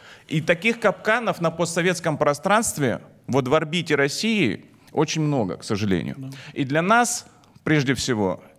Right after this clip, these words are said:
Speaker 1: это, э, если для Грузии это грузинский капкан, то для России это югоостинский урок. Мы должны извлечь, вот в результате,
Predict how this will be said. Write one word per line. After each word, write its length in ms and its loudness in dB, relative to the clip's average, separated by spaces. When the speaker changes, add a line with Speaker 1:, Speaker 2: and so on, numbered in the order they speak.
Speaker 1:
это, 680 0
э, 340 -2
если 320 -2
для 320 2
Грузии 340 2
это 140 0
грузинский 460 0
капкан, 500 0
то 100 0
для 160 0
России 320 0
это 160 0
югоостинский 640 -2
урок. 380 0
Мы 160 0
должны 600 2
извлечь, 600 0
вот 320 -6
в 120 -6
результате, 760 0